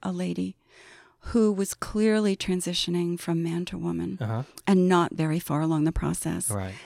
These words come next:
Speaker 1: A big person,
Speaker 2: Yeah.
Speaker 1: a big, bulky, late middle-aged person with a front porch
Speaker 2: <laughs>
Speaker 1: and, and broad shoulders and an Adam's apple.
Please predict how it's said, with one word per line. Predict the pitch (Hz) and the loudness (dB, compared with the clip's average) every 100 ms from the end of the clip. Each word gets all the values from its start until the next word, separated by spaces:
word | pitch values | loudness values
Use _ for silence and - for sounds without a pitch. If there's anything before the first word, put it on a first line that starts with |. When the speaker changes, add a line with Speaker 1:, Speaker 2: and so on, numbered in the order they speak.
| - - | -10 2
Speaker 1:
A | 254 | 4
big | 220 202 - 311 285 220 - | 2 0 4 6 6 8 8
person, | - 294 302 - 226 196 196 | 8 8 4 4 2 4 2
Speaker 2:
Yeah. | 208 104 98 101 | 0 0 -4 2
Speaker 1:
a | 269 | 2
big, | 233 277 220 | 4 4 4
bulky, | 254 254 - 247 233 - - _ _ | 2 2 2 2 2 -2 -16 _ _
late | - 240 269 - | 0 2 4 4
middle-aged | 269 285 294 330 440 480 - - | 4 6 6 6 4 4 -2 0
person | - 190 - 226 226 | 0 2 2 2 4
with | 247 | 4
a | 240 | 4
front | - 254 254 | 4 2 6
porch | - 311 - - - - - - | 6 6 2 0 -2 2 0 0
Speaker 2:
<laughs> | - - | -2 4
Speaker 1:
and, | 285 277 277 - - | 10 10 10 4 4
and | 262 262 262 - - - - _ _ _ _ _ | 8 10 8 2 -12 -20 -20 _ _ _ _ _
broad | 202 269 254 | 0 2 4
shoulders | - 269 269 285 226 175 180 190 - | 2 4 4 4 2 2 -2 -2 -2
and | - 220 208 208 | 0 0 0 0
an | 208 | 0
Adam's | 240 302 302 233 | 2 4 4 4
apple. | 175 180 - - | 2 -2 -2 -2